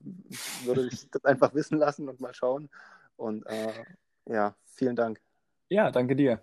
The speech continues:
Speaker 2: Hat Spaß gemacht. Dann schauen wir mal, wer von uns, äh,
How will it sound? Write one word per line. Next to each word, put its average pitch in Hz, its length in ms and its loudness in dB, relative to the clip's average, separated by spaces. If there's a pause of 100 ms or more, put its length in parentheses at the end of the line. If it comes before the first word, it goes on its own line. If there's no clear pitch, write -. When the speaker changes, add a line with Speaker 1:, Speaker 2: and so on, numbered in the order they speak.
Speaker 2:
Hat 123 120 -2
Spaß 127 280 2
gemacht. 113 320 -4 (1300)
Dann 123 220 2
schauen 127 220 8
wir 123 60 6
mal, 120 180 10
wer 127 120 12
von 120 180 6
uns, 117 300 4
äh, - 60 4